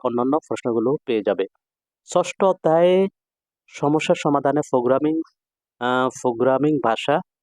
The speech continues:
মেশিন কোড বা মেশিন ভাষা, প্রোগ্রামের ডেটা ইনপুট নেওয়া,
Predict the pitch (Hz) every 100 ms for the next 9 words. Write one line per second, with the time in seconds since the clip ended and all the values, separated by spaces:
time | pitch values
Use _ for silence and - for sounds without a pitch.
0 | _ _ _ _ 135 - 175 175 - 175
1 | 175 _ _ _ _ _ 135 135 123 -
2 | 135 120 117 - 135 143 _ _ _ _
3 | 131 147 143 156 143 131 127 135 - 139
4 | - 175 170 _ 123 107 113